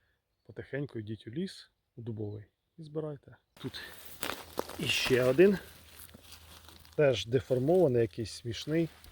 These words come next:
Ну, нічого. І там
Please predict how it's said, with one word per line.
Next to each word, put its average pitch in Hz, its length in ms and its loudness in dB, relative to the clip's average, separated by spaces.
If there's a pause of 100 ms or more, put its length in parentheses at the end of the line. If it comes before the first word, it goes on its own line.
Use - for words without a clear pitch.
(520)
Ну, 131 140 -6
нічого. 98 520 -10 (1300)
І 131 80 -2
там 175 360 4